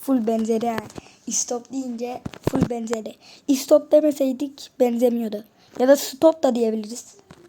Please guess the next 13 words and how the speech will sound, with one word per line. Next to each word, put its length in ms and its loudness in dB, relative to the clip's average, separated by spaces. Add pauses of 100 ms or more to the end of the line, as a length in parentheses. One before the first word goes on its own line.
(340)
Ya 220 6
of. 640 6 (1200)
Sonunda 500 -4
patlamadı. 540 -10 (3250)
Bak 200 -4 (300)
şimdi 240 0
ölmeyecek 600 2
bak. 220 -6 (1800)
Uf 340 0
ya, 380 -2
Kaze 420 -2
ne 40 -4
yap-, 320 -8